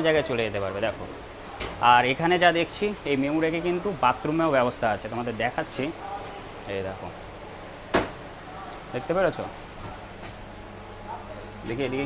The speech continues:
কী আছে, বা এদিকে তো নোংরা রয়েছে। যাই হোক, বাথরুমের কোনো সমস্যা হবে না,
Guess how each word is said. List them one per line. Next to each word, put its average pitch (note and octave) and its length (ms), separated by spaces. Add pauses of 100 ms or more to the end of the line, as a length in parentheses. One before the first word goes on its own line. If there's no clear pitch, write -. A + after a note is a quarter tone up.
কী C#3+ 80 (100)
আছে, - 160 (920)
বা A#2 60 (100)
এদিকে B2 220
তো C#3 120
নোংরা B2+ 240
রয়েছে। A#2+ 300
যাই D#3+ 180
হোক, G3 100 (800)
বাথরুমের D#3+ 440
কোনো D#3+ 100 (120)
সমস্যা D#3 360
হবে C#3+ 200
না, F3 40